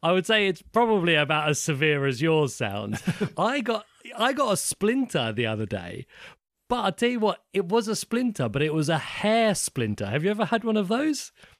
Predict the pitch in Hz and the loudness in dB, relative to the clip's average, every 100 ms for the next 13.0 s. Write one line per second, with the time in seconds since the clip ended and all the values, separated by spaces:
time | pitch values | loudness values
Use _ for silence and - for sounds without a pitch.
0 | _ 151 180 190 - - 175 202 165 180 | _ -2 -2 -2 -8 -2 4 4 4 2
1 | 214 214 226 214 - _ _ _ _ - | 2 2 4 0 -6 _ _ _ _ -4
2 | 190 311 285 180 208 247 170 101 - 160 | 2 4 4 4 2 2 0 -2 -2 4
3 | 175 175 160 160 151 - 220 220 285 277 | 6 6 6 2 0 0 0 0 -2 -2
4 | - 160 254 254 180 160 147 - 190 202 | -2 2 2 2 2 2 0 -2 0 0
5 | 117 92 107 131 - - - _ - 139 | 0 -2 -4 -6 -10 -20 -20 _ -4 -2
6 | - 762 - - - 180 147 165 170 147 | 0 -2 -2 -4 0 0 0 2 2 2
7 | 123 110 117 - 180 220 - 139 156 208 | 0 -2 -2 -4 -4 -4 -2 -2 0 0
8 | 170 175 160 - 220 262 - _ - - | 2 2 2 -2 -2 -2 -8 _ -20 -18
9 | - 220 233 220 226 190 - 240 202 170 | -4 2 2 2 0 0 0 -2 0 2
10 | 185 220 185 180 151 147 185 156 123 180 | 2 0 2 2 2 2 0 -2 -2 0
11 | 170 160 - 220 165 147 143 160 - 180 | 0 0 0 0 0 -2 -2 -4 -2 -2
12 | 135 180 214 185 120 139 139 147 139 | 0 2 2 2 0 0 2 0 0